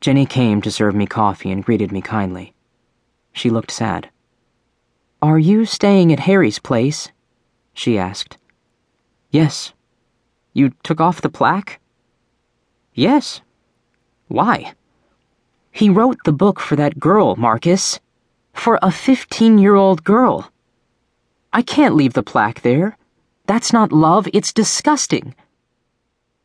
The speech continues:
"I think it's a little more complicated than that," I said. And I think you should keep your nose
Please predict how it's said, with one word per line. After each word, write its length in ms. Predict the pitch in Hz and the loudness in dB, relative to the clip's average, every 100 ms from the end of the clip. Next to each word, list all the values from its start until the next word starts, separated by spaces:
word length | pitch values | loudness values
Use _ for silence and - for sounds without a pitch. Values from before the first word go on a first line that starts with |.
| - | -8
"I 100 | 156 | -4
think 260 | - 247 | -2 0
it's 100 | 254 | 0
a 120 | 240 | 0
little 140 | 196 196 | 2 2
more 220 | 185 190 | 2 2
complicated 680 | 156 185 208 160 - 110 98 | 0 -4 -2 -4 -4 -4 -4
than 120 | 98 | -8
that," 320 | 92 - - _ _ _ _ _ | -10 -12 -20 _ _ _ _ _
I 40 | 98 | -16
said. 360 | - 92 - _ _ _ _ _ _ _ _ _ _ - | -12 -14 -16 _ _ _ _ _ _ _ _ _ _ -6
And 160 | 151 - | -6 -4
I 200 | 202 226 | -4 -4
think 380 | - 160 139 151 | -4 -4 -4 -6
you 100 | 143 | -10
should 160 | - | -10
keep 280 | - 190 156 | -10 -8 -6
your 100 | 143 | -4
nose 280 | 135 151 143 | -4 -4 -6